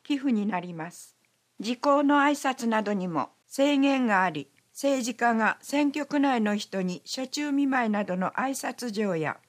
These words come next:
年賀状を出すのは、当例のための自筆によるもの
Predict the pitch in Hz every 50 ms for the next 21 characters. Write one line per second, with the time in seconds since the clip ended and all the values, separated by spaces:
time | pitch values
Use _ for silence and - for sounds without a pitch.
0 | _ _ _ 247 285 294 285 277 285 285 277 202 220 220 208 196 196 190 - 240
1 | 240 - - 202 190 175 165 156 135 - - _ _ _ _ _ - 285 294 285
2 | 277 247 285 277 262 247 262 247 247 233 220 233 233 220 208 208 196 - 139 208
3 | 240 214 262 269 - - 269 254 262 254 254 240 226 233 220 208 208 196 180 170
4 | 139